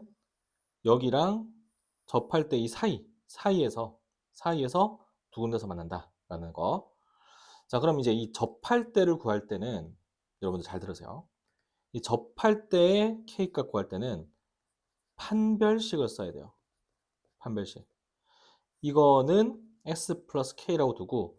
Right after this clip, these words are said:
C 이항에서 정리하고 루트를 벗기 위해서 양변을 제곱을 하면은 X에 대한 이 차 방정식이 나오거든요. 그럼 그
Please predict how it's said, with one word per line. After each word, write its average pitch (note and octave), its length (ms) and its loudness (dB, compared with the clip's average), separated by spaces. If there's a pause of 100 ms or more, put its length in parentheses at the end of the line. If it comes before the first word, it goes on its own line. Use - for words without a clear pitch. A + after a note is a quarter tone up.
(120)
C G#3+ 300 0
이항에서 B2 420 0
정리하고 G#2 460 -2
루트를 A2 760 0
벗기 A#2 300 -2
위해서 G#2+ 220 -2
양변을 F#2+ 380 -4
제곱을 C3+ 380 -4
하면은 F#2 440 -8 (500)
X에 F#3 300 4
대한 C#3+ 160 2
이 F#2+ 140 -6
차 - 160 -4
방정식이 A#2 340 -4
나오거든요. - 560 -12 (380)
그럼 C3+ 200 -4
그 C3+ 180 -2